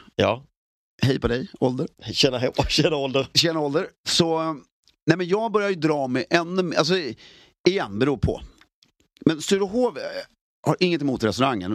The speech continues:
Speaker 2: men det är bara, det har inte, det är inte min längre.
Speaker 1: Nej.
Speaker 2: Så om man ska ta en kompromiss däremellan,
Speaker 1: Mm.
Speaker 2: för man inte gå hela vägen bort till Fiore.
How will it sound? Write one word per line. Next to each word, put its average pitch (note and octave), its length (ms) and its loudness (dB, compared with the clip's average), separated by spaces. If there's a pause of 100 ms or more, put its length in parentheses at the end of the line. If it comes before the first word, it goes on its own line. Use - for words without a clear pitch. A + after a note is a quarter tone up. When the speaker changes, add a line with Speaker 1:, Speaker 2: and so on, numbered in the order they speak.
Speaker 2:
men C#3+ 120 2
det D#3 60 0
är - 20 -2
bara, C#3+ 180 0
det D3+ 80 0
har E3 60 2
inte, D3 160 -4
det B2 120 0
är - 20 4
inte C3+ 140 -4
min B2 440 -2
längre. G2 360 0 (180)
Speaker 1:
Nej. A2 380 0
Speaker 2:
Så - 140 0
om D3 60 2
man D3+ 100 0
ska E3 120 -4
ta D#3+ 260 0
en D3+ 180 -4
kompromiss F3 640 0
däremellan, F#2 600 -2
Speaker 1:
Mm. G2+ 240 -4 (540)
Speaker 2:
för D3+ 60 2
man F#3 80 2
inte F3+ 120 -8
gå F#3 80 2
hela E3+ 280 0
vägen C#3 220 -2
bort A2 160 0
till F#2+ 100 -2
Fiore. A2+ 440 0